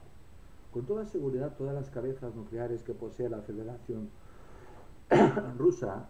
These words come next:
ya estén montadas en misiles hipersónicos. La hipotética guerra nuclear ya ha pasado al baúl de los recuerdos. A partir de, de, desde ya hace un-, unos años,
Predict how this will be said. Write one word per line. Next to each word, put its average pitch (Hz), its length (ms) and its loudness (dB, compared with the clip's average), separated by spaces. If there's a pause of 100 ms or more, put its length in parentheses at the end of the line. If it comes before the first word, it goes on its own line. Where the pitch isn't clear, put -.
ya 127 120 2
estén 151 260 -4
montadas 131 640 -4 (340)
en 104 320 0
misiles 139 520 -4 (100)
hipersónicos. 113 720 -6 (2250)
La 104 140 2
hipotética 127 680 0
guerra 113 300 -2
nuclear 104 680 -6
ya 113 160 -2
ha 127 80 -4
pasado 101 460 -8
al 87 80 -6
baúl 85 340 -8
de - 100 -8
los 73 140 -14
recuerdos. - 480 -16 (1080)
A 113 140 -6
partir 131 500 -4
de, 87 640 -4 (280)
de, 92 200 -10 (160)
desde 101 280 -4
ya 170 140 0
hace 110 220 -6
un-, 92 120 -10 (260)
unos 82 200 -12
años, 101 360 -6